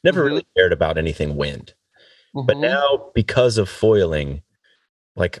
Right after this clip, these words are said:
Speaker 1: I love s-, going out on the wing. Like, I'm looking for days when it's windy. Uh,
Speaker 2: Yeah, it's cool, right? It's like,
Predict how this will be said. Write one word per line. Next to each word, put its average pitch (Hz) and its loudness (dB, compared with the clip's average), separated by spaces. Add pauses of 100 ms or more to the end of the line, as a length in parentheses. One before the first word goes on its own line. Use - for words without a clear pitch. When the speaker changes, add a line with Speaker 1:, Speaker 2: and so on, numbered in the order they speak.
(120)
Speaker 1:
I 90 0
love 92 4
s-, - -10
going 85 2
out 78 -2
on 78 0
the 73 -2
wing. 71 -4 (180)
Like, - -4 (600)
I'm 90 0
looking 107 2
for 95 -2
days 95 2
when 87 2
it's 82 -4
windy. 90 -2 (420)
Uh, 87 -2
Speaker 2:
Yeah, 127 2
it's - -6
cool, 143 2
right? 113 2
It's - -20
like, 113 2